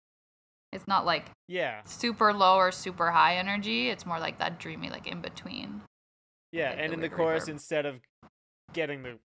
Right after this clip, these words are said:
Speaker 2: entire, like, choir in to bring it up, they, they break it up and spread it out with this, with this, like, kind of lo-fi tape sound that causes it to change, and, and
Speaker 1: Mm-hmm.
Speaker 2: it feels like a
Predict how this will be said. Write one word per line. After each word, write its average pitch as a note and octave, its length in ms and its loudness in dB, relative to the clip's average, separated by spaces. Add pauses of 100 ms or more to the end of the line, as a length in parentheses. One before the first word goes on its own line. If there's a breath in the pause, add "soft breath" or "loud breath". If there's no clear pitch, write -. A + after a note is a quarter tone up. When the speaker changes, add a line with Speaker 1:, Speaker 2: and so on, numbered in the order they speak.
Speaker 2:
entire, C3 540 -4
like, A2+ 240 -14
choir E3 520 2
in C3 220 -8
to C3 120 -14
bring B2 260 -12
it A#2+ 100 -12
up, A#2 260 -14
they, A#2 320 -8
they A#2 140 -12 (140)
break C#3+ 320 -2
it C3+ 100 -2
up B2+ 260 -4
and A#2 140 -20
spread C3+ 400 -4
it B2 120 -8
out A#2+ 540 -6
with B2 220 -16
this, - 400 -18 (320)
with B2 140 -20
this, A2+ 200 -18
like, A2+ 280 -12 (600 soft breath)
kind C3+ 200 -4
of A2+ 120 -18
lo-fi B2+ 540 -6
tape D3+ 340 -4
sound C3 560 -8
that A2+ 240 -12 (1120)
causes C#3 260 -6
it A2+ 100 -16
to A#2 80 -20
change, F#3 580 -2
and, C3 320 -10
and B2 280 -10
Speaker 1:
Mm-hmm. G#2 160 -12 (880)
Speaker 2:
it A#2 100 -20
feels C#3+ 680 -8
like A#2+ 180 -12
a A2 40 -20